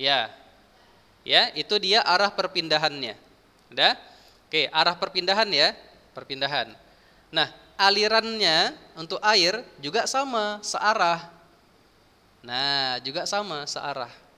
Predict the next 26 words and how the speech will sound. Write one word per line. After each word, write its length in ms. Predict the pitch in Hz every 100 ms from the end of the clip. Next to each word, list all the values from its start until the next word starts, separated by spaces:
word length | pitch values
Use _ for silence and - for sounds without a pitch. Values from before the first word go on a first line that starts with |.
| _
Sudah? 400 | - 123 135 196 - - - _ _ _ _ _
Artinya 320 | 135 - 196
partikel-partikel 800 | 233 202 214 208 196 190 190 190 175
air 240 | 185 175 175
itu 240 | 165 220 302 - _
arahnya 400 | - 160 175 233
sama, 400 | 269 277 196 190 - _ _ _ _ _ _ _
ya, 220 | 143 185 -
dengan 320 | 156 196 202
arah 320 | 165 170 170
jatuhnya. 560 | 147 156 170 156 131 - _ _ _ _ _ _ _ -
Ya, 240 | 135 202 240 - - -
dengan 320 | 123 147 175
arah 320 | 131 135 240 - - 131
gerakannya 640 | 135 143 - 185 170 113 113
gitu, 160 | 110 113
ya. 240 | 131 214 - _ _ _ _
Dari 160 | 120
atas 160 | 117 143
ke 80 | -
bawah, 400 | 131 135 208 262 - - _ _ -
partikel-partikel 560 | 147 160 165 165 165
airnya 240 | 165 170 226
juga 240 | 208 127
sama. 240 | 151 127 98 - _ _ _ _
Nah, 240 | 117 104